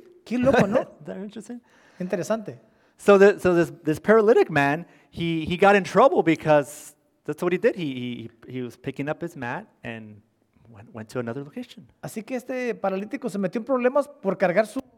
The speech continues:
Speaker 1: lecho de un lugar al otro.
Speaker 2: So they asked this guy, "Hey, well, point out,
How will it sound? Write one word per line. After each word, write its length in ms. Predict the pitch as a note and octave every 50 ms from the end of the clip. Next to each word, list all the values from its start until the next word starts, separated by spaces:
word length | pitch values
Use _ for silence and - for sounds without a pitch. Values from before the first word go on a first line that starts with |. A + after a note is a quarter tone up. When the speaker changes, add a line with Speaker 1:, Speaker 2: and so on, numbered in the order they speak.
| G#3 F#3
Speaker 1:
lecho 440 | F3 F3+ A#3 B3 - - D#4+ D4+ D4+
de 120 | A#3 F3+ F#3
un 140 | G3+ G#3+ A3
lugar 220 | A3 A3 A3+ A#3
al 120 | A#3+ A#3+
otro. 260 | C#4+ D4+ - F4+ - - _ _ _ _ _ _ _ _ _ _ _ _ _ _ _ _ _ _ _ _ _ _ _ _ _ _ _ _ _ _ _ _ _
Speaker 2:
So 160 | - F#3+ F#3
they 120 | G3 G3
asked 220 | G3 A3+ B3 A#3 -
this 180 | A3 F3+ C#3
guy, 180 | - D#3 D3 C#3+
"Hey, 220 | E3 B3+ E4+ F#4
well, 340 | E4 F#3+ E3+ D#3 D3 D3 - - - _ _ _ _ _ _ _
point 360 | - - F3+ G#3+ A3 G#3+ A3
out, 400 | G#3+ G3+ G3 F3 - - -